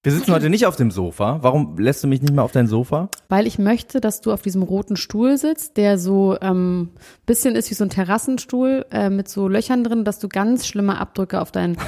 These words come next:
Speaker 2: <laughs> Oberschenkeln hast den ganzen Tag. Deswegen möchte ich, dass du darauf sitzt.
Speaker 1: Ist das ein Design-Piece?
Speaker 2: Das ist ein Design-Piece. Ich weiß leider nicht mehr von wem, aber von dem gibt's sogar Stühle in klein,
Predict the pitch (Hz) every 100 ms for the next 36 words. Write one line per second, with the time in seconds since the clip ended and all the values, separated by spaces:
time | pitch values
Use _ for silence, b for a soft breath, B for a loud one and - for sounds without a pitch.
0 | - - - 196 190 175 165 156 151 151
1 | 147 151 170 165 151 151 160 - 147 143
2 | 175 - 170 165 170 165 - 160 156 156
3 | - 147 - - 110 117 107 104 95 92
4 | 95 113 139 - - 87 - - 180 175
5 | 196 185 175 175 180 156 151 - - -
6 | - 175 180 175 175 175 - 175 165 160
7 | 160 151 - 175 190 190 196 180 175 -
8 | 202 185 160 - 156 143 131 135